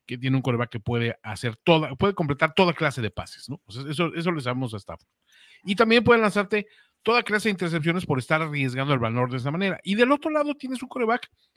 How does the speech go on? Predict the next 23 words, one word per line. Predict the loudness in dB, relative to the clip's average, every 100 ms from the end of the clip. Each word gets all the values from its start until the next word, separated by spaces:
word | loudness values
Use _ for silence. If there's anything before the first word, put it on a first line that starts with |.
| _
que | -4 -2
es | -2 -12 _ _ -4
su | 0 2
contra, | 4 2 2 0
no | 0
es | -2
un | -2 -4
quarterback | -2 0 0 -2
que | -4
haga | -4 -6
toda | -6 -8
clase | -6 -8 -4
de | -2
pases, | -2 -4 -4
pero | -4
es | -4
un |
quarterback | -4 -4 -4 -6 _ _ _ _
que | -6
puede | 0 0
ser | 0 -2 -2
de | -4
repente | -4 -4 -4 -4